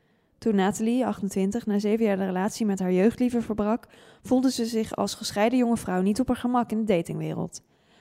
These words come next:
Maar een paar matches verder realiseerde ze zich dat het niemand iets kon schelen dat ze er al een scheiding op had zitten. Een exact cijfer over het positieve effect van millennials op het scheidingspercentage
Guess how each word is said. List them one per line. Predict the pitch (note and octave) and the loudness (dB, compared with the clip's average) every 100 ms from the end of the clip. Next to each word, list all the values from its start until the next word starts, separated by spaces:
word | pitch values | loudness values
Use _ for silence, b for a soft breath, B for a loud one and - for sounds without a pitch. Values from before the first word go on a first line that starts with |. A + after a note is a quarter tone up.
| b - | b -4
Maar | F#3+ | -4
een | |
paar | F#3+ G3+ | 0 2
matches | A3 G#3+ G#3 | 4 2 -2
verder | - A3+ B3 A#3 | 0 2 2 2
realiseerde | G3+ G3+ G#3+ A3 A3+ | 0 0 2 0 0
ze | D#3+ | -6
zich | E3 G3 | -8 -6
dat | A3 G#3+ - - | -4 -6 -8 -14
het | - A3+ | -10 -4
niemand | A#3 B3+ B3 | 0 2 0
iets | - A3 | -2 -8
kon | - G#3 | -6 -6
schelen | - F3+ F3+ A#3 B B B B | -2 -2 -2 -6 B B B B
dat | - B3 | -6 -4
ze | B3 | 0
er | |
al | A3 A3+ | 2 2
een | |
scheiding | A3 C#3+ D#3+ | 0 -6 -6
op | E3 | -6
had | E3+ - | -8 -8
zitten. | E3 E3+ E3 F3+ _ _ _ _ _ _ b b b b b | -10 -6 -8 -8 _ _ _ _ _ _ b b b b b
Een | - A3 | -6 -2
exact | G#3+ A#3+ B3+ - | 2 2 0 2
cijfer | G#3 A3 C4 C#4+ E4+ - _ _ | 2 4 4 2 2 -4 _ _
over | - G#3+ G#3 | 2 2 4
het | G3 G3 | -2 0
positieve | A3 G#3+ C4 C4+ | -2 0 -2 -2
effect | - A3+ A3 | -4 -6 -4
van | G#3 | -2
millennials | F#3+ G3 G3+ G3+ G3+ | 0 0 0 0 -2
op | - | -8
het | - | -8
scheidingspercentage | - A3 B3 - G3 - G3+ G3 G3+ A3+ | -4 -2 -2 -2 -4 -2 -2 -2 -2 -4